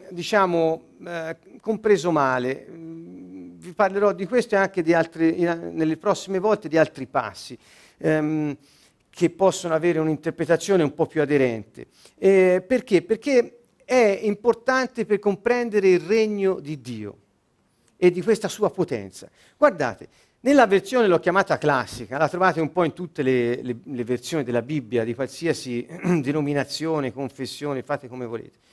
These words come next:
Ehm, dice, è tradotto così, eh, Matteo undici dodici, e dice,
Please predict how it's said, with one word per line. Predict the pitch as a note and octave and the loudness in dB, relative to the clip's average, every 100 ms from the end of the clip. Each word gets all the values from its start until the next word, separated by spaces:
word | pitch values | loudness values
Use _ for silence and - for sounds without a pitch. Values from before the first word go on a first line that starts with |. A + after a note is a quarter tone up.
| _ _ _ _ | _ _ _ _
Ehm, | - E3 D#3+ D3+ C3+ - _ _ | -2 2 2 0 -2 -8 _ _
dice, | A#3 G#3 G3+ F3 - _ _ | -4 2 2 2 -6 _ _
è | G3+ | 0
tradotto | G3 B3 G3 F#3 - C#3+ | 2 4 4 4 2 0
così, | E3 - B2 A#2 _ _ _ - | -2 -4 -8 -8 _ _ _ -2
eh, | F3 E3+ E3+ | 4 4 4
Matteo | F#3 F#3+ - A3 F#3+ F#3 A#3 C4+ - _ _ _ _ | 2 0 4 6 6 6 4 2 -4 _ _ _ _
undici | A#3 A3 F#3+ D#3+ F3 - G3+ B3 G3+ _ _ - - | 2 4 4 0 -4 -4 -2 -2 -4 _ _ -20 -20
dodici, | E3+ E3+ D#3 A#2+ A#2 - A2+ A2+ _ _ _ _ _ _ _ _ _ _ _ _ _ _ _ _ - | 0 4 4 2 -8 -14 -18 -20 _ _ _ _ _ _ _ _ _ _ _ _ _ _ _ _ -2
e | G3+ | -2
dice, | F#3+ D#3 D3+ C3+ | 0 -2 -2 -2